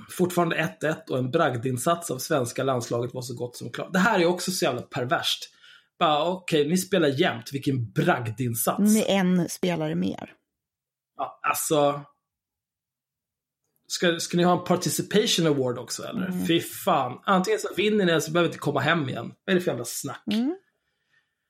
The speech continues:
Speaker 1: Bollen var i tysk ägo på den svenska högerkanten strax utanför straffområdet. Sebastian Larsson skrek. Jimmy Durmaz smällde på. Sebastian Larsson skrek igen.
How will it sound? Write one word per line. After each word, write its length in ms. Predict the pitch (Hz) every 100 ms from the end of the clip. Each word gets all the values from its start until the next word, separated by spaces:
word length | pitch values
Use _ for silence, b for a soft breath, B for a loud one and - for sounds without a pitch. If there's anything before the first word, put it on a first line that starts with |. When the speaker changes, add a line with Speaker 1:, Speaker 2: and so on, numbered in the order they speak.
| _ _ _ _ _ _
Speaker 1:
Bollen 320 | 226 254 240
var 100 | 196
i 100 | 185
tysk 360 | 180 214 - -
ägo 380 | 196 160 170 185
på 80 | 156
den 120 | 156
svenska 440 | - 151 123 -
högerkanten 640 | 151 131 123 147 147 143
strax 360 | 139 - 135 -
utanför 320 | 131 123 123
straffområdet. 720 | 117 147 120 113 120 127 - - - _ _ _ _ -
Sebastian 440 | - 160 143 170 147
Larsson 320 | 156 147 143
skrek. 560 | - - 147 - - - - _ _
Jimmy 260 | 151 156 151
Durmaz 420 | 143 160 147 143
smällde 340 | - 160 139 135
på. 340 | 147 127 117 - b b b b
Sebastian 480 | - 170 170 - 165
Larsson 300 | 160 165 160
skrek 420 | - - 151 151
igen. 380 | 151 160 123 143